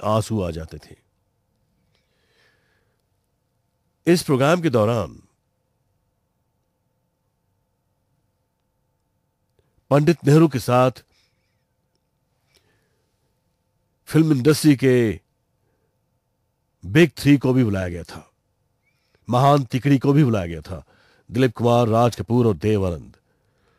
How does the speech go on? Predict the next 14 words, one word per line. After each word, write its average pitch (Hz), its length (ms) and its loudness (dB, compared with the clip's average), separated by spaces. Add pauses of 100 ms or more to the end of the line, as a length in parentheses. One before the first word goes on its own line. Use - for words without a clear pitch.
(840)
वो 143 160 4
भी 135 420 0 (1500)
स्टेज 143 340 0
पे 127 80 -2
बैठे 107 240 -2
हुए 131 180 4
थे 127 140 -2 (1200)
और 135 500 2 (280)
जब 131 240 0
ये 139 140 2
प्रोग्राम 127 320 0
खत्म 160 360 -6
हुआ, 98 200 -6 (340)
तब 127 340 -2